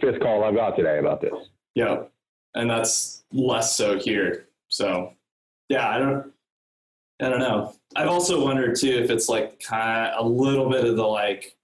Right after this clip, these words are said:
Speaker 2: transplant culture that we have here, where, like you said, most people don't have these, like, really deep, long established relationships.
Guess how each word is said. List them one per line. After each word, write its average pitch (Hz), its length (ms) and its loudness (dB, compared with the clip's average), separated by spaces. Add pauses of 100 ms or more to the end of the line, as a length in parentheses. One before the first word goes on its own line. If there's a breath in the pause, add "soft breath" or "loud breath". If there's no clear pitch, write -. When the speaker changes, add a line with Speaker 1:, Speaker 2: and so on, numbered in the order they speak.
(140)
Speaker 2:
transplant 113 760 -2
culture 117 480 0
that 117 140 0
we 110 140 0
have 110 300 -2
here, 110 440 0 (400)
where, 101 580 0
like 113 200 -2
you 117 80 2
said, 107 580 -2 (360)
most 117 400 2
people 117 280 0
don't 104 500 0 (100)
have 107 360 -2
these, 101 200 -2
like, 95 200 -4
really 117 420 2
deep, 110 300 0
long 104 360 -2
established 95 720 -2
relationships. 92 1080 -4